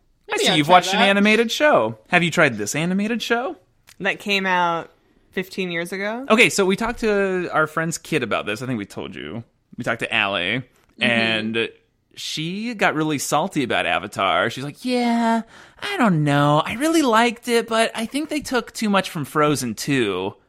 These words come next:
Speaker 2: And I was like, "Girl, uh, you realize Avatar came out fifteen years ago, right?" And she's like,
Speaker 1: Children.
Speaker 2: she started laughing hysterically, and she's like, "No, it didn't."
Speaker 3: So confident.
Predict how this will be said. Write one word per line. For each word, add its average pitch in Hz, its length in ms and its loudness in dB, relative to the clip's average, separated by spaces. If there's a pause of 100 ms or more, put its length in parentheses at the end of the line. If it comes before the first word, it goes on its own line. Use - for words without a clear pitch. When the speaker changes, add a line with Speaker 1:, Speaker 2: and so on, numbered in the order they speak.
(400)
Speaker 2:
And 185 140 0
I 190 40 6
was 185 100 2
like, 190 160 4 (540)
"Girl, 156 580 10 (300)
uh, 190 160 4
you 190 120 2
realize 196 520 6
Avatar 185 320 2
came 175 140 0
out 160 180 2
fifteen 214 560 0
years 214 260 -2
ago, 120 220 -2
right?" 107 300 2
And 185 100 -4
she's 165 140 -4
like, 147 140 2
Speaker 1:
Children. - 160 -12
Speaker 2:
she 170 60 0
started 190 320 4 (100)
laughing 139 560 0
hysterically, 120 680 2
and 117 80 -4
she's - 100 -4
like, 160 180 0
"No, 147 440 0
it 180 240 -2
didn't." 117 480 -4 (160)
Speaker 3:
So 214 320 0
confident. 131 640 -12